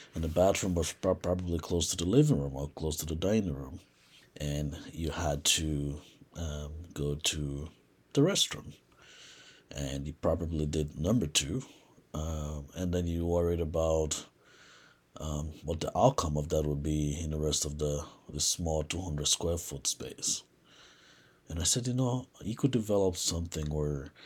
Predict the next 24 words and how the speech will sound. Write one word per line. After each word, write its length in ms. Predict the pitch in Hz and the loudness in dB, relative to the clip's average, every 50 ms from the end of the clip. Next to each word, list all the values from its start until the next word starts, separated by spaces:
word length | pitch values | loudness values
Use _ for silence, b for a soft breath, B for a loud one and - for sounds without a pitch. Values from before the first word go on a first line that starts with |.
| B B B B B B B B B _ _ _ _ - - | B B B B B B B B B _ _ _ _ -12 -6
it's 160 | - - - | -2 -2 -2
a 60 | 73 | -2
powder, 800 | - - - - 117 113 107 104 107 117 110 104 104 104 101 98 | -4 -4 -2 0 2 4 4 4 4 6 6 6 6 6 4 2
it's 160 | 80 73 - | 2 0 -2
a 80 | 67 - | 0 0
spray, 840 | - - - - 92 90 90 92 92 95 95 92 92 92 92 92 - - _ _ - | 0 0 0 0 2 2 4 4 4 4 2 2 2 0 -2 -6 -10 -18 _ _ -18
it's 140 | - - - | -8 -6 -6
an 120 | 71 67 - - - | -6 -6 -10 -10 -4
ointment, 760 | 76 80 82 85 87 90 90 90 87 87 85 82 76 80 - - B B B B B B B B | -2 2 2 4 4 4 4 2 2 2 2 0 -2 -4 -8 -12 B B B B B B B B
something 320 | - - 135 131 131 147 | 0 2 2 4 6 6
you 100 | 123 107 | 6 6
can 180 | 90 - 92 82 - - | 4 2 -2 -2 -4 -6
pour 500 | - - 101 101 95 92 87 76 - - | -2 2 4 6 6 6 6 4 0 -4
into 720 | - 90 90 87 82 - - 85 80 80 80 78 76 76 - 76 - - - | -4 -2 -2 0 0 0 0 0 0 0 0 -2 -2 -4 -6 -12 -18 -10 -8
the 80 | 87 | -6
toilet 520 | 82 - - - 92 101 104 92 82 73 73 | -4 -4 -2 0 0 2 2 0 0 0 -2
before 280 | 78 76 - - 80 | -4 -6 -4 -4 -4
using 440 | 82 95 120 127 127 127 123 92 80 | 0 4 4 4 4 4 2 0 0
it, 280 | 76 73 71 - - - b b b b b b b b b b b b b _ - | -2 -4 -4 -8 -12 -14 b b b b b b b b b b b b b _ -10
um, 520 | - 82 78 76 73 73 69 69 67 67 69 73 - - | -6 -4 -4 -2 -2 -2 -4 -6 -8 -10 -12 -10 -4 0
that 180 | 82 80 78 | 0 2 2
would 160 | 76 73 - | 0 -2 -2
kill, 460 | - - - 85 78 76 73 71 71 - - - - - - | -4 -4 -2 0 2 2 2 0 -2 -6 -14 -20 -20 -14 -12
um, 600 | 73 69 69 69 69 69 71 73 73 73 73 76 | -10 -8 -8 -8 -8 -8 -10 -10 -10 -10 -12 -14